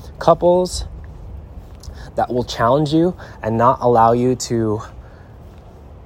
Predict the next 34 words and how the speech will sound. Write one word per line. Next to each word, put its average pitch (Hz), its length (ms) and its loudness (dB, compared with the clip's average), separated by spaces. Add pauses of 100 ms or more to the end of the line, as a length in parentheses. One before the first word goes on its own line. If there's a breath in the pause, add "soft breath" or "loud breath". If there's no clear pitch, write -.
(180)
to 131 200 -2
fall - 600 2 (140)
and 117 480 2 (440 loud breath)
to 135 140 -4
settle 135 280 0
for 113 340 2
mediocrity 117 720 0
in 117 200 -4
your 107 120 -2
relationship? 104 640 -4 (320 loud breath)
Like, 117 100 -6
who 156 140 0
are 180 60 2
the 160 100 4
cou-, - 160 -4
who 147 180 0
are 175 80 6
the - 120 2
couples 139 580 0 (500 loud breath)
that 117 160 4
are 117 120 4
going 117 360 2
to 110 420 -2 (580)
hold 127 280 2
you 135 140 2
accountable, 123 600 0
that 110 80 2
are 113 120 4
gonna 123 160 0
be 117 220 -4
honest 135 420 0
with 110 160 -4
you, 107 100 -4
but 113 240 0